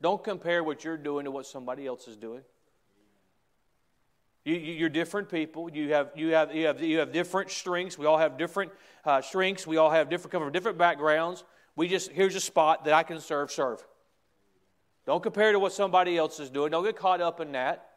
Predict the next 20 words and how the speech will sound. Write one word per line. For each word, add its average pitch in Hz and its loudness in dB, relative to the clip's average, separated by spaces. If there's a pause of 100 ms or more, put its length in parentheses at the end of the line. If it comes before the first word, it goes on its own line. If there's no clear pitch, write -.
(1400)
And - -20
friend, 208 2
if 170 -4
we 185 4
ever 214 2
get 214 0
to 233 0
a 208 2
place 202 2
where 175 -10
we 143 -10
say, 156 -2
"Well, 135 -4
look 214 0
at 139 -6
what 135 -4
God," 143 2
no, 160 -4 (480)
we're 113 -14
nothing. 127 -8